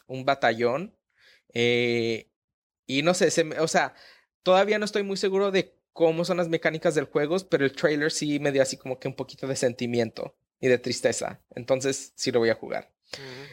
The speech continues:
Speaker 1: Shape Up viene siendo un juego de fitness, pero,
Speaker 2: Uy,
Speaker 1: o sea,
Speaker 2: eso
Speaker 1: estaba
Speaker 2: no es
Speaker 1: bien
Speaker 2: mío.
Speaker 1: r-,
Speaker 2: Eso es lo mío. Ahora
Speaker 1: Pero
Speaker 2: so-, ahora que soy super fitness, me arrepiento de no tener
Speaker 1: <laughs>
Speaker 2: como que el Wii Fit,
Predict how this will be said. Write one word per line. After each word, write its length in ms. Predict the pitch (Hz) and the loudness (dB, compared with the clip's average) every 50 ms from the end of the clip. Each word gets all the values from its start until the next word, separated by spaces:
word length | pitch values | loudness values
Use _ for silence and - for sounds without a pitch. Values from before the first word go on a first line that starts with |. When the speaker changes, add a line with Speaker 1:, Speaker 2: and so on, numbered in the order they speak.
| - _ | -20 _
Speaker 1:
Shape 340 | - - - 190 190 196 190 233 | -2 0 2 4 4 4 4 4
Up 220 | 226 220 220 - - | 4 4 2 2 -2
viene 200 | 185 190 190 190 | -2 -2 0 0
siendo 380 | 185 208 190 190 185 190 185 | -2 -4 -4 -2 -2 -2 -2
un 140 | 180 170 170 | -4 -6 -10
juego 680 | 175 - _ 190 180 175 175 160 165 175 175 175 180 170 | -10 -10 _ -2 0 0 0 0 -2 -2 0 0 -2 -2
de 180 | 156 147 143 123 | -2 -2 -4 -4
fitness, 760 | - - 160 156 156 - 175 196 233 320 - - - - _ _ _ _ _ _ _ - - - - - - - | 0 0 0 0 0 -2 -4 -4 -4 -4 -6 -10 -16 -18 _ _ _ _ _ _ _ -20 -20 -20 -20 -20 -14 -2
pero, 160 | - 180 175 | 2 2 4
Speaker 2:
Uy, 80 | 180 135 | 4 2
Speaker 1:
o 100 | 190 175 | 0 -2
sea, 160 | - - 175 | 0 0 0
Speaker 2:
eso 60 | 151 | 0
Speaker 1:
estaba 240 | 143 175 185 202 226 226 | 2 4 4 4 4 4
Speaker 2:
no 0 | |
es 60 | 214 | 2
Speaker 1:
bien 120 | 202 143 | 2 2
Speaker 2:
mío. 120 | 131 120 - | 0 0 -4
Speaker 1:
r-, 200 | - - - - - _ _ _ _ _ - - - - - - - - | -6 -10 -12 -12 -14 _ _ _ _ _ -20 -20 -20 -20 -20 -20 -20 -12
Speaker 2:
Eso 200 | - 143 160 185 | -6 0 2 4
es 40 | |
lo 60 | 175 165 | 4 4
mío. 160 | 170 165 139 | 4 2 6
Ahora 200 | 135 160 175 185 | 6 6 6 6
Speaker 1:
Pero 140 | 185 180 170 | 4 4 4
Speaker 2:
so-, 80 | - | 6
ahora 180 | 165 175 190 196 | 6 6 6 4
que 100 | 190 170 | 4 0
soy 120 | 185 190 | -2 -4
super 260 | - 202 185 202 180 | -6 -6 -6 -6 -6
fitness, 500 | 160 - 185 202 185 190 196 196 - - - - - - _ _ | -6 -6 -8 -8 -4 -2 -2 -2 -2 -6 -12 -20 -20 -20 _ _
me 80 | 147 | -4
arrepiento 360 | 139 135 139 143 147 151 165 | -4 -2 -2 -4 -2 -2 0
de 80 | 160 180 | 0 0
no 60 | - | 2
tener 320 | - 160 180 151 151 151 156 | 2 2 4 4 4 2 0
Speaker 1:
<laughs> 0 | |
Speaker 2:
como 220 | 175 156 156 143 | -2 -6 -6 -6
que 180 | - 131 120 117 | -4 -4 -2 -2
el 120 | 127 131 | -4 -6
Wii 180 | 131 139 143 139 | -4 -4 -4 -4
Fit, 300 | - - 147 135 - | -4 -6 -8 -8 -8